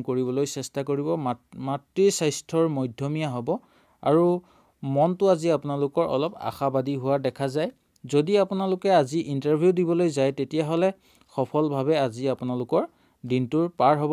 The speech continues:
বন্ধুসকল। তাৰপিছতেই বন্ধুসকল, আহিছোঁ মকৰ ৰাশিলৈ। মকৰ ৰাশিৰ বন্ধু বান্ধৱীসকলৰ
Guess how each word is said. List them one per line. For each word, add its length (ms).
বন্ধুসকল। 560
তাৰপিছতেই 540
বন্ধুসকল, 460
আহিছোঁ 400
মকৰ 320
ৰাশিলৈ। 340
মকৰ 300
ৰাশিৰ 280
বন্ধু 340
বান্ধৱীসকলৰ 840